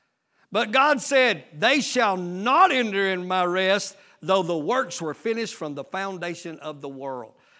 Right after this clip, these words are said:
God was saying, "I had so much laid out for you. I had so many plans for you, so many gifts, callings, dreams, visions, <laughs> amen, prophecies, ministries, everything.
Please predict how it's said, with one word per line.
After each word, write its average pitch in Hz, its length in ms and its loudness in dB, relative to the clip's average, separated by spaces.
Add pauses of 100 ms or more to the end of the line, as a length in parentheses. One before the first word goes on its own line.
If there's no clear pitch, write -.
(160)
God 226 240 -2
was 202 120 -6
saying, 208 380 -4 (200)
"I 220 180 -6
had 180 160 -6
so 214 180 -8
much 214 240 -10
laid 190 240 -8
out 180 220 -14
for 156 80 -14
you. 135 280 -14 (280)
I 214 160 -2
had 208 200 -4
so 226 240 -6
many 220 240 -8
plans 190 460 -10
for 170 120 -12
you, 151 260 -8 (160)
so 262 180 -4
many 214 220 -4
gifts, 202 440 -8
callings, 214 440 -6
dreams, 226 420 -8
visions, 175 680 -8
<laughs> 160 80 -12
amen, 214 440 -4 (260)
prophecies, 214 800 -2 (260)
ministries, 220 1080 -4 (260)
everything. 240 680 -2